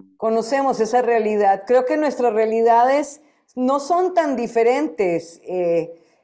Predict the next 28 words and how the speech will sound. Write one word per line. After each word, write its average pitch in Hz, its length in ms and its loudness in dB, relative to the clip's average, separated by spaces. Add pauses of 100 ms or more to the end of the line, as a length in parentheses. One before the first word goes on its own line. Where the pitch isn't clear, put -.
(140)
eh, - 240 -12
Argentina 233 560 0
va 277 120 4
un 277 100 -4
po-, 269 100 -2
unos 269 340 -2
pasos 254 380 2
más, 247 580 0
eh, 190 360 0
sí 240 260 -2
es 233 120 -2
cierto, 233 520 -2 (440)
pero, 196 840 2
pero 208 220 0
nuestras 208 360 -2
realidades 208 600 2
latinoamericanas 208 1200 -4 (1040)
no 226 160 -2
son 269 240 -2
tan, 262 220 0 (120)
mundiales, 247 720 2
no 226 160 0
son 240 220 -2
tan 262 140 0
diferentes. 214 600 -2
Jorge, 285 300 -2
yo 285 140 -6
termino, 330 720 0